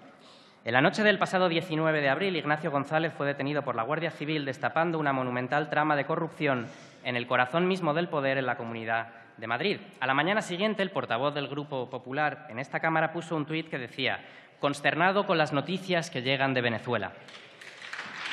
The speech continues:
Tras sucederse las revelaciones y escándalos,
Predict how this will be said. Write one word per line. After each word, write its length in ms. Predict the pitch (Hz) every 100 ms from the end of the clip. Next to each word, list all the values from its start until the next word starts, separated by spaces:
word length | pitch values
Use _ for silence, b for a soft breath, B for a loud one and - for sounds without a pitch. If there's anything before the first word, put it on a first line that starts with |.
| - -
Tras 180 | 165 156
sucederse 840 | - 165 170 160 226 - 220 180 147 - - - - -
las 180 | 160 151
revelaciones 760 | 147 147 139 - 185 226 208 170
y 60 |
escándalos, 640 | 143 - 214 240 180 185